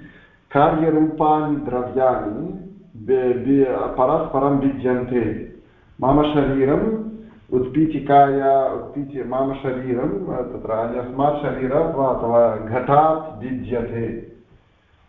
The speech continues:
इदानीं यदि वयं ज-, वद-, वदामः, यदि वयं स्वीकुर्मः यत् मम शरीरम् अवयवानां कार्यं वर्त-, वर्तते,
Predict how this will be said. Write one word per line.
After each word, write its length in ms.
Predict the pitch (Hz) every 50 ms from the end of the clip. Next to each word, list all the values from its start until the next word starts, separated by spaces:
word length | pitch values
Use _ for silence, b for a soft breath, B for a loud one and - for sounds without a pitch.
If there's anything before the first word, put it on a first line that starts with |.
| _ _ - 123
इदानीं 340 | 117 131 139 147 151 156
यदि 300 | 156 139 139 147 143 147
वयं 340 | 143 139 143 143 147 147 143
ज-, 120 | 139 131 135
वद-, 400 | 131 127 127 127 127 127 120 120
वदामः, 760 | 120 123 123 120 135 143 143 135 123 - 120 117 117 120
यदि 140 | 117 117 117
वयं 200 | 117 123 123 120
स्वीकुर्मः 720 | 117 123 120 123 127 123 143 151 151 135 123 113 110 113 117
यत् 420 | 117 113 113 120 143 - - - - - - b b b b b b b b b b
मम 260 | 117 131 143 139 143
शरीरम् 800 | 143 139 - 143 131 127 135 143 147 131 127 135 151 180 196 202 - - - - - B B B B B B
अवयवानां 1120 | - 120 120 135 135 139 139 135 139 147 160 165 165 165 160 160 160 160 160 160 160 160 156
कार्यं 460 | - - - - 131 135 147 143 139
वर्त-, 640 | 131 123 117 117 113 110 110 - - 107 107 104
वर्तते, 640 | 104 104 101 - 101 101 98 101 101 95 98 - 151